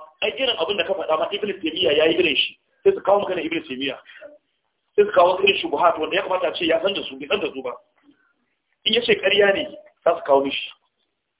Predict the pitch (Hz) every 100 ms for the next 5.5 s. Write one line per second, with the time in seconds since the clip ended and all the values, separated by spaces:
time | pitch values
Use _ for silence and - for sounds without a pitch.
0 | _ _ _ _ _ - - 160 214 180
1 | 180 160 170 147 143 135 147 123 - -
2 | _ _ _ _ _ _ _ _ _ _
3 | _ _ _ _ _ _ _ _ _ _
4 | _ _ _ _ _ _ _ _ - -
5 | 180 180 185 185 180